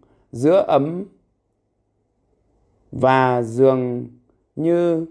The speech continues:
chúng ta cần phải liên tục chiến đấu suốt đời.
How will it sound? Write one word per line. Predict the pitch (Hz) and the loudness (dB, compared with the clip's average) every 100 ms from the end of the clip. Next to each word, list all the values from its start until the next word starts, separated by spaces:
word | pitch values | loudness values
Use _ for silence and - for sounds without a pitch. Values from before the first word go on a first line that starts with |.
| - _ - | -16 _ -4
chúng | 143 - | -4 0
ta | 165 151 | 0 2
cần | 143 127 120 | 2 0 0
phải | 117 107 117 | -4 -2 0
liên | 156 165 | 0 -2
tục | 160 123 - _ | -2 -4 -4 _
chiến | 139 170 | 0 0
đấu | 170 139 160 185 - _ _ _ | 4 2 2 -2 -12 _ _ _
suốt | - 208 214 | -2 -2 2
đời. | 135 127 120 117 | 2 4 2 -2